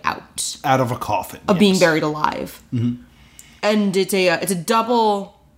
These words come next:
Speaker 1: it's kind of a double challenge because as he digs out, the coffin will fill with dirt.
Speaker 2: Yeah, so basically, there is a trap door on this coffin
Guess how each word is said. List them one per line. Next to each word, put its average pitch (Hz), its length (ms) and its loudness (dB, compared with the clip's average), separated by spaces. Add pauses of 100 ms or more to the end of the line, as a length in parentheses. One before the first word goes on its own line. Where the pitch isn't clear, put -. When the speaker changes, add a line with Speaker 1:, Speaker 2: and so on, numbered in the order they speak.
(240)
Speaker 1:
it's 214 140 0
kind 415 160 0
of 359 60 2
a 240 80 2
double 190 260 0
challenge 180 580 -2
because 185 380 -2
as 202 240 0
he 226 140 -2
digs 185 280 0
out, 277 220 2
the - 60 -8
coffin 226 440 0
will 165 100 -6
fill 160 200 0
with 170 140 -10
dirt. - 220 -2 (500)
Speaker 2:
Yeah, 135 200 0
so 175 320 4
basically, 135 920 0
there 135 320 2
is 123 160 2
a 117 400 -4
trap 160 500 -2
door 127 280 4
on 104 140 -2
this 98 120 -10
coffin 98 600 -14